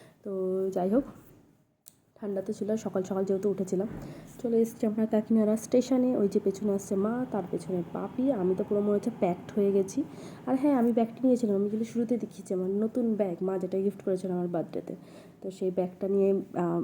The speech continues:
ব্যাগটাতেই আমার mainly সব জিনিসপত্র আমি ব্যাগেই নিয়েছিলাম। আর এই একটা ট্রলি হয়েছিল, এটাতে বাপি, মা, দিদি তিনজনের হয়েছিল। আমাদের actually দুদিনের প্ল্যান ছিল, ফার্স্ট দিন গিয়ে শান্তিনিকেতন,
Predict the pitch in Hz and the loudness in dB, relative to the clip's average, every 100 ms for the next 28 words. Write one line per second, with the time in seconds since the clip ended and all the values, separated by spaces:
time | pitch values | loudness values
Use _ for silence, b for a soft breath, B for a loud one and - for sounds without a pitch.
0 | - 170 - 190 247 233 208 202 - 196 | 2 0 2 0 4 6 4 2 0 2
1 | 190 196 202 190 185 180 185 196 196 165 | 4 2 0 -4 -4 -4 -4 -4 -2 -2
2 | 170 196 180 170 175 240 B B B - | 0 2 2 0 -4 -8 B B B -10
3 | 180 185 185 196 190 175 180 190 185 220 | -2 0 0 -4 -2 2 4 2 2 2
4 | 339 - _ _ _ _ _ _ _ 294 | 0 -2 _ _ _ _ _ _ _ -10
5 | 254 240 240 220 180 202 196 220 208 427 | -6 -4 -2 -4 -2 0 0 0 0 0
6 | - 180 170 170 175 160 196 185 196 240 | 2 2 2 -2 -2 -6 -4 -4 -2 -2
7 | 233 269 226 208 220 220 - 160 175 - | 0 0 2 2 2 0 -4 -6 -6 -8
8 | 170 190 B B B - 190 208 208 226 | -14 -14 B B B -10 -6 -2 0 0
9 | 220 185 202 220 233 392 | -2 -2 -2 -2 -2 -2